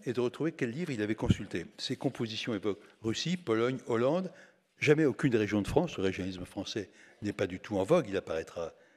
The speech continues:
dans le courant du dix-neuvième siècle et surtout dans, après la guerre de quatorze, mais encore Turquie, Égypte, Syrie, Inde et surtout Chine, nous allons voir pourquoi, mais aussi l'Antiquité grecque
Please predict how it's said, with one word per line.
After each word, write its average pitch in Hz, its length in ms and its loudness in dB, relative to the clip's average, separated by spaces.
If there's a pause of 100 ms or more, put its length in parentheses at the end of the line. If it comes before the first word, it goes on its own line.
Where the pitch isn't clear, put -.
(500)
dans 92 80 -10
le - 20 -10
courant 120 260 2
du 90 140 -6
dix-neuvième 90 320 -6
siècle 170 320 -6
et - 20 -16
surtout 90 360 -14
dans, 85 200 -14 (560)
après 95 200 -6
la 95 80 -2
guerre 98 100 0
de 87 60 -2
quatorze, 151 500 2 (340)
mais 113 160 -2
encore 110 280 -2
Turquie, 143 500 -2
Égypte, 120 400 -2
Syrie, 113 480 -4
Inde 147 220 2
et 104 60 0
surtout - 360 0
Chine, 151 380 2 (240)
nous 101 160 -2
allons 95 100 4
voir 101 180 6
pourquoi, - 360 -4 (100)
mais 110 180 2
aussi 160 300 -2 (260)
l'Antiquité 107 540 -2
grecque - 460 -6